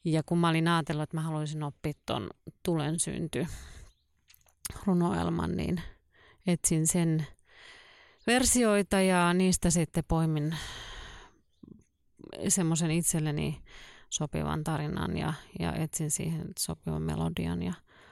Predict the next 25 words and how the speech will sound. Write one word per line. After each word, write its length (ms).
pari 320
yötä 240
siinä 280
oli 140
aikaa 340
sitten 280
painaa 320
sitä 280
selkärankaa 760
ja 80
sitten 200
mä 40
vedin 260
siellä 260
semmoisen 440
runonlaulun 520
meditaatiosession 1200
siellä 240
Nature 360
Sanctuaryssa 720
ja, 280
ja 160
se 180
oli 120
siis, 280